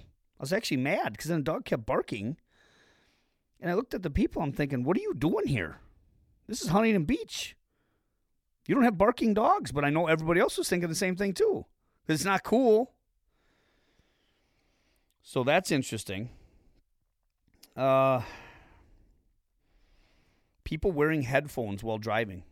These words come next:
That's a new thing too. So you, you pass people. I gotta say it too. But no one in California looks at you. They pass you. They don't have to. Well, nobody passes me, but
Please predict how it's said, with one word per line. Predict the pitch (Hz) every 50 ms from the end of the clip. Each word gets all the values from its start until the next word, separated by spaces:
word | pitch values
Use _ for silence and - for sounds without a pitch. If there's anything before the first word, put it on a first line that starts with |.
| - - -
That's | 107 113 - -
a | 110
new | 110 117
thing | 117 - 131 123 -
too. | - 120 120 139 - _ _ _ _ _ _ _ _ _ _ _ _ _ _ - - - - - _ _ _ _ _ _ _ _ _ _ _
So | - 139
you, | 127
you | 110 107 120 127 120 117 123 117
pass | - 117 104 98 101 -
people. | - - 101 98 - - 95 95 117 -
I | - 151 151 151
gotta | 135 123 120 110 104
say | 98 - 107 98
it | 92 90
too. | - - 95 87
But | 87 90 - _ _ - -
no | 131 120 131 135 135
one | 151 170 175 185 180
in | 170 156 147 127 131 - -
California | - 147 127 127 120 - 135 123 117 113 107
looks | 104 107 101 117 127 127 - - -
at | 95 73
you. | 95 90 85 90 101 107
They | 113 127 123
pass | 117 - - 135 139 156 196 185 - -
you. | 113 98 92 95 120 - _ _ _ _ _ _ _ _ _ _ _ _ _ _ _
They | - 143 147
don't | 160 185 175
have | 160 175 170 165 165 - -
to. | - 170 156 147 139 123 113 - _ _
Well, | - 104
nobody | 104 104 98 90 90 87
passes | 87 - - 87 90 90 - 95 95
me, | 98 98
but | 95 95 98 -